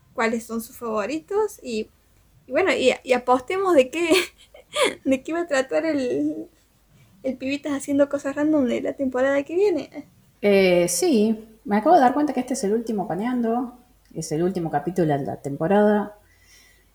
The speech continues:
Speaker 2: Eh, no solo eso, sino que he logrado tener constancia durante doce capítulos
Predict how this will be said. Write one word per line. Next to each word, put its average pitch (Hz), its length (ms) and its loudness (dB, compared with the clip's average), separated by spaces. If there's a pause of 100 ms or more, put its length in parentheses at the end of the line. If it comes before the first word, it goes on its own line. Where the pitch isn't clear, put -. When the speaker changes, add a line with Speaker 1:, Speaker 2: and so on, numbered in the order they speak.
(160)
Speaker 2:
Eh, 165 380 -2
no 240 120 4
solo 269 180 0
eso, 262 220 2
sino 214 320 2
que 220 220 4
he 233 440 2 (360)
logrado 208 480 6
tener 214 240 2
constancia 214 680 2
durante 165 720 2
doce 214 280 4
capítulos 202 520 2